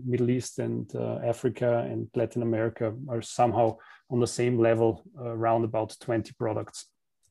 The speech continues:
Um, as well in the, in the region, you see, um, you see the dent of the, uh, uh,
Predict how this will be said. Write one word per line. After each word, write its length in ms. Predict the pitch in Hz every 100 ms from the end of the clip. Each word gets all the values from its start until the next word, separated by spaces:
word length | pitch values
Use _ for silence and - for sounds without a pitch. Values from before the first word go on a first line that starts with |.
| _ _ _ - - 135
Um, 320 | 135 131 -
as 140 | 117
well 220 | 131 139 147
in 220 | 135 131
the, 240 | 127 120 - _ _ _ _ _ _ _ _ _ -
in 100 | 117
the 80 | 113
region, 420 | 139 160 131 117
you 100 | 113
see, 520 | - 127 131 127 160
um, 400 | 117 117 117 117 127
you 120 | 123
see 200 | - 139
the 160 | 123 110 -
dent 380 | 120 127 - 113
of 220 | 113 -
the, 400 | 120 110 110 117 196
uh, 40 |
uh, 840 | 117 113 117 117 117 117 110 113